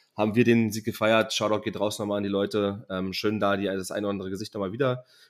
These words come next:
gesehen zu haben. Ihr seid auch gerne eingeladen in den nächsten Spielen. Frank hat's gesagt, auf Facebook wird da, ähm, eigentlich immer alles released. Ja, und ansonsten, ja, wenn wir mal reingehen, äh, siebzehn zu vierzehn der Spielstand, äh,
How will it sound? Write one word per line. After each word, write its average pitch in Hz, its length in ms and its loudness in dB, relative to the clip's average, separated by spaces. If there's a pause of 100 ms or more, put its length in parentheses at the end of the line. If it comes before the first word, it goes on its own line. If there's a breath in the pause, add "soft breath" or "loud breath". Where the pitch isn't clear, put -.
gesehen 123 280 4
zu 110 160 0
haben. 117 180 6
Ihr 113 60 4
seid 117 140 4
auch 131 120 0
gerne 117 220 4
eingeladen 110 440 2
in 107 40 2
den 104 60 0
nächsten 107 240 -6
Spielen. 107 380 -2
Frank 101 240 -8
hat's 104 200 -6
gesagt, 98 420 -4
auf 98 100 -10
Facebook - 400 -8
wird 98 160 -8
da, 92 300 -2
ähm, 90 420 -4 (160)
eigentlich 92 300 -8
immer 98 180 -2
alles 95 260 -4
released. 101 520 -6 (680 loud breath)
Ja, 87 280 -2 (180)
und 101 120 -8
ansonsten, 175 520 2
ja, 104 240 2
wenn 120 80 0
wir 156 80 8
mal 156 100 6
reingehen, 214 380 4 (300 loud breath)
äh, 123 160 2
siebzehn 165 360 -2
zu 180 100 -4
vierzehn 190 540 2
der 165 140 -2
Spielstand, 185 640 0
äh, 139 320 0